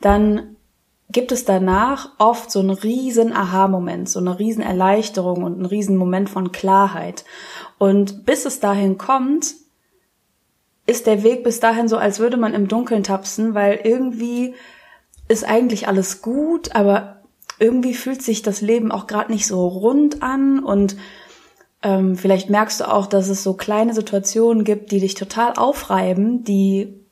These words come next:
an sich objektiv betrachtet überhaupt nicht schlimm sind und du erkennst dich nicht wieder, weil du einfach gerade unzufrieden bist. Dann hat das oft eben mit genau diesen Werten zu tun, weil,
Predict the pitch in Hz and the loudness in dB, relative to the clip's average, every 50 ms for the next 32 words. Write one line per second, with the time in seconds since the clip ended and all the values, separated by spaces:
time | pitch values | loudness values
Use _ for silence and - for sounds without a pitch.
0 | _ _ - - 190 185 175 190 254 262 - - 247 - 240 202 - - 190 - | _ _ -4 -2 0 0 0 0 -2 -2 -2 -2 -2 -2 -2 -4 -4 -6 -8 -8
1 | - 185 - - 190 185 - 196 196 190 185 180 185 - 196 185 - - - 262 | -8 -10 -8 -6 -6 -6 -6 -8 -6 -4 -4 -4 -4 -4 -6 -6 -6 -6 -4 -2
2 | 294 285 202 170 165 170 180 202 196 - - - _ _ _ _ _ _ _ _ | 0 0 0 -2 -2 -4 -4 -4 -6 -8 -16 -20 _ _ _ _ _ _ _ _
3 | _ _ _ - - - - 202 196 196 190 190 190 220 233 233 233 - 214 202 | _ _ _ -20 -12 -6 -2 2 4 4 4 4 2 0 -2 -2 -2 -4 -4 -2
4 | 208 202 190 196 214 220 214 208 202 202 196 196 - - - - - - - _ | -2 -2 -2 -2 -2 0 2 2 2 0 0 -4 -12 -18 -20 -20 -20 -20 -10 _
5 | - 196 190 196 214 208 208 - 220 208 - - 214 196 196 202 - 214 220 214 | 2 4 4 4 4 2 0 -2 -2 -2 0 0 2 2 2 2 2 4 4 4
6 | - 202 196 - - 180 170 165 180 185 - - - - 190 190 196 196 196 208 | 2 -2 -6 -6 -8 -8 -8 -8 -10 -10 -12 -12 -8 -4 -2 0 0 0 0 -2
7 | 190 190 - - - 220 233 233 226 - - - - 208 202 196 196 190 185 190 | -2 -2 -4 -4 0 0 0 0 0 -6 -10 -4 -2 0 2 2 2 2 2 0
8 | - 185 190 196 190 190 185 196 185 185 190 185 175 185 185 185 190 196 - - | -2 0 0 2 2 0 0 0 0 0 0 2 2 2 2 2 0 -4 -6 -6
9 | 185 - - 190 175 165 165 175 180 180 180 180 180 185 | -8 -10 -8 -6 -6 -6 -6 -6 -6 -6 -4 -4 -4 -6